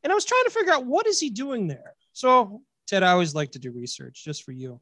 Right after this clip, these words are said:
He didn't have a concert coming up. I think he's got something coming up later in the year. And he's got a tour he's kicking off that he's gonna be in Vegas,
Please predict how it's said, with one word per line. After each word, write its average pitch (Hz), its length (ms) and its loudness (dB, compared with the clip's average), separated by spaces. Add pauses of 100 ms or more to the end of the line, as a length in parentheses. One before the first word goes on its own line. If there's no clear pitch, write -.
(360)
He 311 140 -4
didn't 403 240 2
have 339 80 2
a 285 120 0
concert 247 420 0
coming 220 300 2
up. 202 240 4
I 190 80 0
think 233 160 -10
he's 240 160 -6
got 214 160 0
something 208 320 -2
coming 196 320 -2
up 185 180 -2
later 180 340 -2
in 180 100 -2
the 160 80 -2
year. 175 500 0 (260)
And 180 120 0
he's 180 240 -2
got 214 240 4
a 170 240 0
tour 262 420 -8
he's 233 240 -2
kicking 247 400 -12
off 240 400 -4 (100)
that 185 100 0
he's 180 180 0
gonna 202 160 -2
be 190 160 2
in 165 160 0
Vegas, 185 680 0